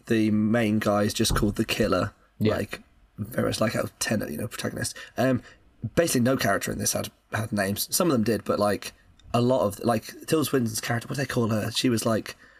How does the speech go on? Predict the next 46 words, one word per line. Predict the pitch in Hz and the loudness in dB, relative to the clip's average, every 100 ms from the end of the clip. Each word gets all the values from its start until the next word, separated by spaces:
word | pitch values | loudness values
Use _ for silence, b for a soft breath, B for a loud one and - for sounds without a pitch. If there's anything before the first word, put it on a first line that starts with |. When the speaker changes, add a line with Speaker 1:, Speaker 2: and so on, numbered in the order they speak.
| b - | b -2
Speaker 2:
Like | 110 | 2
the | 123 120 | 4 4
Speaker 1:
the | |
Speaker 2:
expert, | 107 104 104 98 87 | 2 2 2 2 2
Speaker 1:
She | - | 2
Speaker 2:
I | 139 | 2
Speaker 1:
was | 92 | 2
Speaker 2:
think. | 120 | 2
Speaker 1:
the | 117 | 0
something. | - - - - b - | 0 -6 -10 -12 b 0
Speaker 2:
The | 123 | 2
Speaker 1:
Yeah, | 143 | 2
Speaker 2:
expert? | 117 127 135 | 2 2 2
Speaker 1:
it | |
was | 120 | 2
something | - 127 | 2 2
like | 120 107 | 2 2
that | 107 | 0
as | 104 | 0
well. | 117 104 | 0 0
Speaker 2:
Hmm. | 101 92 - | 0 -2 -2
Speaker 1:
Yeah, | 120 104 - | 0 0 -2
there | 127 | 0
was | 123 | 2
a | |
bunch | 156 135 | 2 0
of | - | 0
characters | 113 107 104 | 0 -2 -2
who | 101 | -2
didn't | 98 101 | -2 -4
have | 95 110 | -6 -6
names. | 110 | 0
Speaker 2:
Yeah. | 104 92 | 0 0
Speaker 1:
It | 92 | -4
was | 98 | 0
very, | 123 117 101 98 B B B B | 0 2 0 -2 B B B B
yeah, | - 117 | -2 0
stripped | - - - - | 0 -2 -2 0
back, | 117 - | -2 2
almost | 139 120 110 - | 2 4 2 0
like | 110 | 0
archetypal | 113 110 - - 110 107 | 0 -2 -6 -6 -4 -4
characters. | - 104 - - 90 - B B - | -4 -6 -6 -8 -8 -10 B B 0
Speaker 2:
Yeah. | 165 110 - - | 0 0 -6 -8
Speaker 1:
Um, | 107 98 101 - _ _ - | -6 -6 -8 -12 _ _ 0
Speaker 2:
Yeah, | 120 | 2